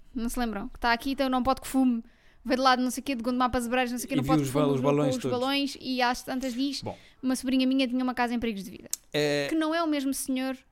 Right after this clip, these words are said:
Speaker 1: do Vou Abandonar, Tenho uma Consulta
Speaker 2: Mas
Speaker 1: às
Speaker 2: são
Speaker 1: cinco.
Speaker 2: dois velhos de
Speaker 1: Apesar de serem muito
Speaker 2: camisola
Speaker 1: parecidos.
Speaker 2: de, de
Speaker 1: De,
Speaker 2: interior
Speaker 1: à cava.
Speaker 2: branca.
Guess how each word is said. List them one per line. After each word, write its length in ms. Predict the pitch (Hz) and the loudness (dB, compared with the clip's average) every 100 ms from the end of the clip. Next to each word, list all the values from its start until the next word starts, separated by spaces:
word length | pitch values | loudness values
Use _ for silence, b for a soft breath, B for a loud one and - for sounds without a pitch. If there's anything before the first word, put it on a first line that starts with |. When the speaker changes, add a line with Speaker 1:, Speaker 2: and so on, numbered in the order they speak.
| _ | _
Speaker 1:
do 160 | 214 220 | -12 -8
Vou 160 | 226 | -6
Abandonar, 320 | 220 220 220 | -6 -6 -6
Tenho 140 | 220 208 | -8 -10
uma 80 | 196 | -10
Consulta 200 | 208 160 | -6 -2
Speaker 2:
Mas 100 | 160 | 0
Speaker 1:
às 40 | |
Speaker 2:
são 100 | 147 | 0
Speaker 1:
cinco. 120 | 139 | 2
Speaker 2:
dois 240 | 165 202 175 | 4 4 4
velhos 500 | 180 196 196 - - | 2 2 0 -6 -6
de 100 | 170 | -2
Speaker 1:
Apesar 260 | 285 - 302 | 2 4 2
de 80 | - | 4
serem 180 | 190 160 | 4 4
muito 140 | 156 | 4
Speaker 2:
camisola 200 | 160 160 | 2 2
Speaker 1:
parecidos. 500 | 151 147 143 135 127 | 4 4 4 0 -2
Speaker 2:
de, 260 | 131 139 123 | -4 -4 -6
de 60 | 120 | -6
Speaker 1:
De, 100 | 131 | -4
Speaker 2:
interior 360 | 131 131 226 | -2 4 4
Speaker 1:
à 40 | 151 | 6
cava. 120 | - | 2
Speaker 2:
branca. 340 | 120 107 - | -2 -6 -10